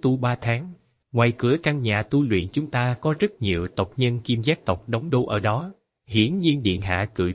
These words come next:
tuyệt khiêu chiến của Tí Cầu, khiến cho rất nhiều kim giác tộc nhân cuồng nhiệt bất mãn. Rất nhiều, La Phong kinh ngạc, rất nhiều, La Phong kinh ngạc. Mình sao không có cảm giác gì, để không quấy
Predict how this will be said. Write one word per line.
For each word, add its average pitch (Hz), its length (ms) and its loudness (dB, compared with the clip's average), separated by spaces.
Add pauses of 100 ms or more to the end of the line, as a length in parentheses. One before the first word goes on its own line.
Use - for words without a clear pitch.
tuyệt 101 220 2
khiêu 147 240 0
chiến 165 220 -4
của 143 100 -2
Tí 143 160 -4
Cầu, 85 340 -4 (360)
khiến 143 280 2
cho 120 140 2
rất 190 200 0
nhiều 104 180 2
kim 131 200 -4
giác 185 240 -2
tộc - 180 -2
nhân 113 220 0
cuồng 92 340 -2
nhiệt 90 340 -2
bất 175 260 -4
mãn. 76 300 -4 (240)
Rất 202 260 0
nhiều, 87 300 0 (180)
La 131 120 2
Phong 143 260 -2
kinh 147 200 0
ngạc, 73 220 -2 (200)
rất 190 220 0
nhiều, 78 280 -2 (180)
La 127 160 2
Phong 143 260 -2
kinh 131 180 -2
ngạc. 67 240 -2 (360)
Mình 147 220 4
sao 160 260 2
không 160 220 -2
có 190 160 -2
cảm 120 200 -2
giác 202 260 -2
gì, 92 280 0 (360)
để 117 160 0
không 147 260 -2
quấy 190 180 2